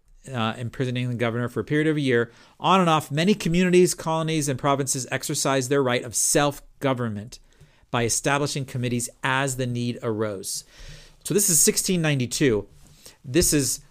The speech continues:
littered throughout American history, and one of the strongest things that has been forgotten. And there's a,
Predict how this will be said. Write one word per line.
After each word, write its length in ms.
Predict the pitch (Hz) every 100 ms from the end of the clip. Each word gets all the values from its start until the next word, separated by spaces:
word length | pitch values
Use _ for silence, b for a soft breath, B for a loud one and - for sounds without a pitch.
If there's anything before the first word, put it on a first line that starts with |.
| -
littered 460 | 113 165 208 180
throughout 400 | - 143 131 123
American 360 | 127 123 117 107
history, 460 | 139 160 - 107
and 160 | 107 120
one 140 | 143
of 80 | 147
the 80 | 117
strongest 500 | - 151 147 139 -
things 320 | 127 123 120
that 280 | 123 110 120 _ _ _ - - _
has 320 | - 117 107
been 320 | 107 _ 123 117
forgotten. 560 | - 110 98 90 101 - - - - - - - - B B B B -
And 160 | 131
there's 160 | 127
a, 60 | 120